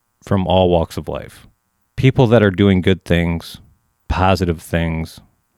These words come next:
and ultimately just on the same wavelength as Process thirty-four. Professionals and businesses that are, offer their expertise,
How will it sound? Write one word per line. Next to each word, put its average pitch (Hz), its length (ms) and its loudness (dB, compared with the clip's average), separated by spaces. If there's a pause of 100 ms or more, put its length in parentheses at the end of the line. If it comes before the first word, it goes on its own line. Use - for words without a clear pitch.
(320)
and 95 160 -2
ultimately 95 640 0
just 87 200 -4
on 90 120 0
the 85 80 -4
same 90 340 -2
wavelength 80 800 -6 (160)
as - 120 -8
Process 80 440 -6
thirty-four. 76 600 -10 (960)
Professionals 131 600 4
and 95 120 -2
businesses 90 540 0
that 85 160 -2
are, - 100 -6 (200)
offer 98 340 -2
their 87 180 0
expertise, - 1000 -6